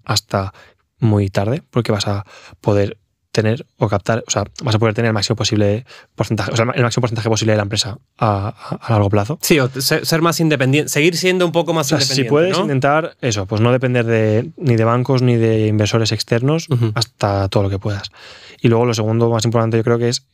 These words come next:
Speaker 1: eh, que muchos emprendedores, mm, tienen la falsa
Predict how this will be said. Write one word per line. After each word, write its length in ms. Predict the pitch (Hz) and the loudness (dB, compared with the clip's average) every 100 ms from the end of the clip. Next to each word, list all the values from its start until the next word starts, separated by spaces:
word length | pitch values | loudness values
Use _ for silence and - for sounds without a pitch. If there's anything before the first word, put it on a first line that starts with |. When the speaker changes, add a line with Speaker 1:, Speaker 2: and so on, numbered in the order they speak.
| - | -4
Speaker 1:
eh, 220 | 113 101 | 0 2
que 60 | 104 | 2
muchos 180 | 110 | 2
emprendedores, 560 | 113 117 117 117 127 - _ _ _ - | 2 2 2 2 0 -6 _ _ _ -6
mm, 320 | 123 110 104 104 - - - - - | -2 0 0 -4 -12 -20 -20 -16 -2
tienen 340 | 113 117 120 | 0 2 2
la 280 | 120 117 113 | 2 2 0
falsa 720 | 123 117 120 117 117 113 113 | -2 0 0 2 2 2 -2